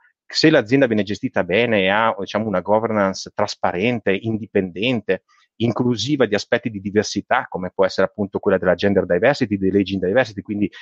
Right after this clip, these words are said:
avere un pensiero comune con donne, con persone di, eh, eh, di età diversa, con persone che arrivano da paesi diversi, eh, è fondamentale per avere una migliore alternanza di pensiero,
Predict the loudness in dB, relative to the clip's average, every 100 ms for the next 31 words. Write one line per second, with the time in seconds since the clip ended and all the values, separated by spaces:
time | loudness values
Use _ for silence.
0 | -20 -6 2 4 4 4 2 2 2 4
1 | 4 2 0 0 0 0 -2 -6 -2 4
2 | 4 4 -2 -4 -4 -6 -2 -2 -2 -6
3 | -16 _ 0 0 -2 -4 -2 -2 -2 -2
4 | 2 2 0 -2 -2 -2 -4 -4 -4 -2
5 | -4 -4 -2 -2 -2 -2 -2 -2 -4 0
6 | 2 2 0 -8 -10 -16 -20 -8 -6 -4
7 | 0 2 4 4 2 2 0 2 2 2
8 | 0 0 0 2 0 2 2 2 0 -2
9 | 0 -2 -2 -4 -4 -8 -6 -2 2 2
10 | -2